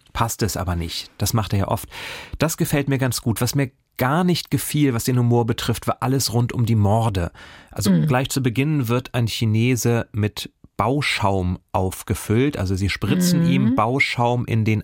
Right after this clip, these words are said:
Speaker 1: After als Strafe, weil
Speaker 2: Uah.
Speaker 1: er eine Frau
Speaker 2: Du hast
Speaker 1: schlecht
Speaker 2: das
Speaker 1: behandelt
Speaker 2: schlimme
Speaker 1: hat.
Speaker 2: Wort
Speaker 1: Und das
Speaker 2: gesagt.
Speaker 1: wird so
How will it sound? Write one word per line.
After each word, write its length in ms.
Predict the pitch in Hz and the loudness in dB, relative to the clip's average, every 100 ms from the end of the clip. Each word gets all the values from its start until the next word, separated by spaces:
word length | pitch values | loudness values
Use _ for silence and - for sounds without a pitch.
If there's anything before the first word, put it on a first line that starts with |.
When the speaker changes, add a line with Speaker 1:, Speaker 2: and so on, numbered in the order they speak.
| - | -2
Speaker 1:
After 580 | 110 - - 117 107 | -2 -2 -4 0 0
als 220 | - 98 - | 0 -4 -4
Strafe, 800 | - 98 92 98 104 - 101 95 | -4 -2 0 0 -2 0 0 4
weil 160 | 95 | 4
Speaker 2:
Uah. 60 | 98 | 4
Speaker 1:
er 80 | - | 0
eine 180 | 101 95 | -2 -2
Frau 260 | - 90 | -2 -2
Speaker 2:
Du 20 | |
hast 80 | 95 | -2
Speaker 1:
schlecht 280 | - 180 - | 0 -2 0
Speaker 2:
das 60 | 175 | 0
Speaker 1:
behandelt 220 | 196 196 | 2 2
Speaker 2:
schlimme 140 | 180 | 2
Speaker 1:
hat. 60 | 165 | 2
Speaker 2:
Wort 220 | 175 - | 0 2
Speaker 1:
Und 140 | 165 | 2
das 140 | 156 170 | 2 0
Speaker 2:
gesagt. 40 | 147 | -2
Speaker 1:
wird 200 | 151 - | -2 0
so 420 | 120 131 190 | 0 2 2